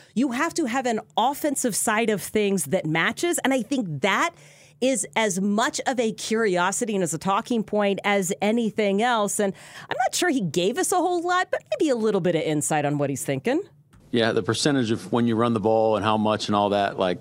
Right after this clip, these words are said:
Speaker 2: that's, that's all adjustable. To me, it, it's gonna mirror our, our football team. We're gonna be a physical football team. Um, we're gonna have answers. We're gonna try to be explosive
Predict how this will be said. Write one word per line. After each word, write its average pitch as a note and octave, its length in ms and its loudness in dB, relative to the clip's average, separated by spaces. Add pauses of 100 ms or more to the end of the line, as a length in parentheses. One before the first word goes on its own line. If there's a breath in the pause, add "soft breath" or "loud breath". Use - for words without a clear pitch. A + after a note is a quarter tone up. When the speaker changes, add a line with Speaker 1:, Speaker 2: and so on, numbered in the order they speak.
(120)
Speaker 2:
that's, - 300 -2
that's - 340 -2
all F#2 340 0 (220)
adjustable. F2 680 -2
To - 120 -6
me, A2 220 2
it, F#2+ 160 -4
it's G#2+ 260 -2
gonna A#2+ 160 2
mirror F#2+ 340 0
our, F#2 180 0
our G2 260 0 (160)
football E2 340 0
team. G2 280 -4
We're F#2+ 180 -2
gonna A2+ 80 0
be G#2+ 140 -2
a - 40 -4
physical - 400 -4
football F2 380 -4
team. F2+ 400 -2 (560 loud breath)
Um, D#2+ 480 -2 (100)
we're G2 140 0
gonna F2 160 -2
have F2 180 -2
answers. F2+ 640 -4 (440 soft breath)
We're F#2+ 120 0
gonna F2+ 140 0
try F2 180 0
to E2+ 60 -2
be F2 120 -2
explosive F2+ 800 -2